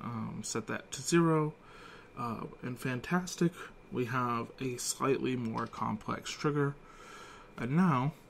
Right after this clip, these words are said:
if I get my flask from my bag and I drink it, um, what you'll notice is the very first time it doesn't do anything. That's how we want it to be. And drink again and again,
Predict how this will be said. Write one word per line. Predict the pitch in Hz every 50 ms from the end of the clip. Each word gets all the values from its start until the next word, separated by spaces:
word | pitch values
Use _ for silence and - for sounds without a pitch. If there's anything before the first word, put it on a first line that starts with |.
| - - - - - - 127
if | 113 -
I | 123 117 117 113 117 117
get | 113 131 - -
my | 123 123 123
flask | 117 - - 120 117 117 127 131 - - -
from | - - 117 -
my | 117 120 117
bag | 117 - 123 131 143 147 143 139 131 - - -
and | 120 113
I | 117 120 -
drink | - - 147 165 - -
it, | 160 151 139 - - - - - - - - - - - - - - - -
um, | 127 120 117 101 92 - - 131 - - -
what | - - -
you'll | 113 117
notice | 113 120 147 175 180 180 175 - 139
is | 120
the | 120
very | 110 135 123 123
first | 127 156 165 160 -
time | - 160 151
it | 147 135
doesn't | 151 147 139 -
do | - 147 131
anything. | 120 113 107 110 - - - - 110 110 - - - - - - - - - - - - - - - - - - -
That's | 113 107 110 - -
how | - 135 120
we | 127 139 156
want | 165 175 170 156 123 104
it | -
to | - -
be. | - - - - - - - -
And | - 139
drink | 131 127 135 139
again | 147 147 185 190 180 175 170
and | 151 135
again, | 127 139 156 160 156 156